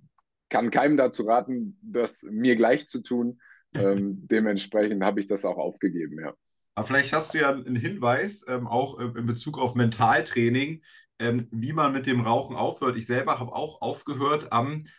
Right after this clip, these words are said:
Speaker 2: weiß ich noch sehr gut, also am einunddreißigsten zwölften vor zwei Jahren, ähm, weil wir haben einen, ähm, Schwangerschaftstest, äh, am einunddreißigsten zwölften gemacht, weil das war Corona-Jahr und, äh, ich, mir war langweilig mit meiner Frau und wir dachten so, "Ach komm, was,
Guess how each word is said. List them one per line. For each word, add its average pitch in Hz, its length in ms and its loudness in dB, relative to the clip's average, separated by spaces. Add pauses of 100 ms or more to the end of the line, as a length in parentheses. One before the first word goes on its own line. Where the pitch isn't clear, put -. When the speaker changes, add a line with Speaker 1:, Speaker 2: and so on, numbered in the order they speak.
(140)
Speaker 2:
weiß 131 240 0
ich 131 100 -14
noch 131 160 -2
sehr 123 180 2
gut, 139 320 -4
also 117 240 0
am 113 180 0
einunddreißigsten 131 680 -4
zwölften 135 680 -2
vor 123 380 -2
zwei 123 320 2
Jahren, 120 420 2 (120)
ähm, 120 400 0 (340)
weil 117 500 0 (120)
wir 113 260 -4
haben 127 240 -2
einen, 123 220 2
ähm, 113 320 -2
Schwangerschaftstest, - 1200 -4
äh, 110 280 0
am 101 180 -4
einunddreißigsten 120 540 0
zwölften - 420 -4
gemacht, 151 380 -2
weil 113 100 0
das 113 160 -4
war 110 180 0
Corona-Jahr 139 760 -2 (360)
und, 113 320 0
äh, 110 300 -2
ich, - 200 -10
mir 113 220 2
war 113 100 4
langweilig 135 500 0
mit 135 120 -6
meiner 131 280 2
Frau 123 280 0
und 135 120 -6
wir 120 80 -4
dachten 113 400 -6
so, 117 120 -4
"Ach - 140 -2
komm, 123 280 -2
was, 120 200 -2